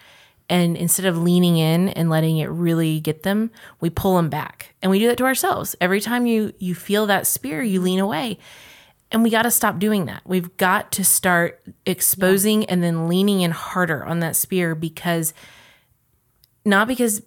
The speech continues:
Speaker 1: we need white tears, not because feeling bad is gonna fix it, but because we've gotta stop those alternate narratives.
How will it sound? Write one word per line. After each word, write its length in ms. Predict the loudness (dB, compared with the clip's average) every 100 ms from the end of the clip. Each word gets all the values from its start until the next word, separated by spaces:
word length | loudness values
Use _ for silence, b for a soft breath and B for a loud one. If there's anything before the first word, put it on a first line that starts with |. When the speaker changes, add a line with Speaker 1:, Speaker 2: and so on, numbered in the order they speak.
| -8
Speaker 1:
we 140 | -2
need 220 | 0 0 -2
white 400 | 0 0 -2 -6
tears, 480 | -2 0 0 0
not 180 | -2 -2
because 400 | -4 -4 -4 -4
feeling 380 | -4 -2 2 2
bad 160 | 2 2
is 120 | -2
gonna 160 | -4 -4
fix 260 | -4 -4
it, 100 | -2
but 140 | -2 -2
because 400 | -6 -2 -2 0
we've 140 | -2
gotta 220 | 0 0
stop 220 | 0 -4 -4
those 160 | -6
alternate 520 | -2 -2 -2 -4 -4 -4
narratives. 640 | -6 -6 -10 -12 -10